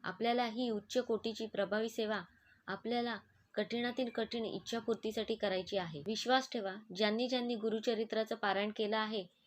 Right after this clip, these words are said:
त्यांना त्यांच्या प्रश्नांची उत्तरे मिळाली आहेत. महाराज कुठल्या ना कुठल्या रूपामध्ये येऊन तुम्हाला मदत करतात, तुम्हाला त्या संकटातून बाहेर काढण्यासाठी मार्ग दाखवतात. तर बरेच जण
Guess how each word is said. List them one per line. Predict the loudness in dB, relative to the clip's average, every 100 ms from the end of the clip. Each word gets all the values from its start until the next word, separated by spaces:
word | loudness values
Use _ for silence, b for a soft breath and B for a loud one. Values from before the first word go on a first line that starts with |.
| b b -4
त्यांना | -2 0 -2
त्यांच्या | 0 0 0 -2
प्रश्नांची | -4 -4 -4 -2 -4
उत्तरे | -2 0 0 0
मिळाली | -2 -2 0 0
आहेत. | -2 -2 -10 _ b b b -4
महाराज | 0 2 0 -2
कुठल्या | -8 -4 -2
ना | 0
कुठल्या | 0 0 0 0
रूपामध्ये | 0 0 0 -2
येऊन | 0 0 -2 -4
तुम्हाला | -4 0 0 0
मदत | 0 0 -2
करतात, | -2 -4 -6 -10 _ b b b
तुम्हाला | -2 0 2 0 -2 B B -4
त्या | -2
संकटातून | 0 -2 -2 0 0 0 0
बाहेर | 0 0 0
काढण्यासाठी | 2 0 0 -4 -2 -4
मार्ग | 0 0 2 2
दाखवतात. | 0 -2 -8 -8 -12 _ b b b 0
तर | 0 0
बरेच | 4 6 6 0
जण | -2